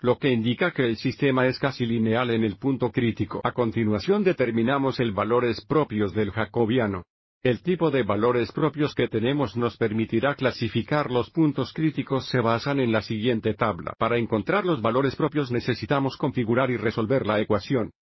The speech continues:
El determinante de la diferencia de J y lambda I es igual a cero, lo que resulta en que el determinante de esta matriz de dos por dos es igual a cero, donde el determinante es igual a la cantidad menos uno menos lambda multiplicado por menos lambda menos uno,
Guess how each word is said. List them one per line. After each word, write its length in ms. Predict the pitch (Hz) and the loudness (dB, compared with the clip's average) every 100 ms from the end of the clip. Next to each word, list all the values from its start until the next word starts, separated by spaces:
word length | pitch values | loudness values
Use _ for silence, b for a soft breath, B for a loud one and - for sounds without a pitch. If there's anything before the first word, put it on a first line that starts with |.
| _ - | _ -2
El 140 | 113 | 0
determinante 640 | 117 120 113 117 175 175 | 2 0 0 2 2 0
de 120 | 127 | 0
la 100 | 117 | 0
diferencia 540 | 110 107 117 151 - 110 | 0 2 2 2 0 -2
de 80 | 101 | 0
J 260 | 147 110 | 0 0
y 80 | 110 | 0
lambda 340 | 113 117 117 | 0 0 0
I 140 | 123 135 | 2 2
es 160 | 127 | 0
igual 260 | 117 101 117 | -2 0 0
a 60 | 120 | 0
cero, 320 | 160 131 160 - | 0 0 -4 -6
lo 200 | 110 117 | -2 0
que 80 | 113 | 0
resulta 420 | 110 185 190 175 | -2 -2 0 0
en 80 | 131 | 2
que 140 | 120 | 0
el 80 | 110 | 0
determinante 680 | 113 117 113 120 143 120 | 0 0 0 0 0 0
de 140 | 101 110 | 0 0
esta 180 | 104 117 | 0 -2
matriz 400 | 104 120 127 - | -2 -2 -2 0
de 120 | 104 | 2
dos 200 | 113 110 | 2 2
por 220 | 120 101 | -2 0
dos 200 | 110 110 | 0 2
es 120 | 131 | 0
igual 300 | 135 107 104 | -2 0 0
a 40 | 98 | 0
cero, 280 | 139 120 82 | 0 -2 0
donde 320 | 120 120 120 | 0 2 2
el 80 | 110 | 2
determinante 840 | 113 113 113 110 113 160 170 170 | 0 0 0 2 2 0 0 0
es 100 | 165 | 0
igual 320 | 123 98 107 120 | -2 0 0 2
a 80 | |
la 140 | 117 110 | 0 -2
cantidad 560 | 117 110 113 110 139 | -2 -2 0 2 0
menos 360 | 123 127 127 - | 0 0 0 0
uno 220 | 143 147 | 0 2
menos 400 | 123 143 135 - | 2 2 0 0
lambda 340 | 131 120 117 123 | 0 2 2 2
multiplicado 760 | 139 123 113 110 139 131 151 | 2 0 -2 -4 0 0 0
por 180 | 131 110 | -2 0
menos 400 | 120 123 120 - | 2 2 0 2
lambda 360 | 127 117 117 113 | 0 2 0 0
menos 360 | 117 117 110 | 0 0 -2
uno, 360 | 143 127 120 | -2 0 0